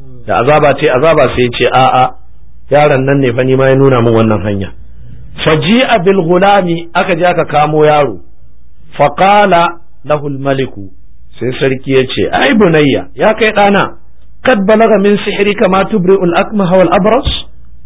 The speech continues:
Yanzu tsafin naka har ya kai kana warkar da kutare da makafi? Wa taf'al, wa taf'al, kana bada magunguna iri-iri? Fa qala, sai ya ce, "Inni la ashfi ahadan."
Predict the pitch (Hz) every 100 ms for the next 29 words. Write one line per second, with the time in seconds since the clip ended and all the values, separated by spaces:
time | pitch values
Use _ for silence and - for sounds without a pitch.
0 | - - 151 185 220 254 262 226 226 214
1 | 226 202 214 214 226 220 226 208 208 208
2 | 226 180 190 214 214 202 196 185 180 175
3 | 170 226 - - 180 233 233 233 208 196
4 | 220 208 220 247 - - - 220 214 214
5 | 208 208 208 220 220 196 226 214 226 233
6 | 269 - - - - - - - 117 151
7 | 156 143 131 143 147 123 131 143 143 143
8 | 123 - 117 123 - 104 92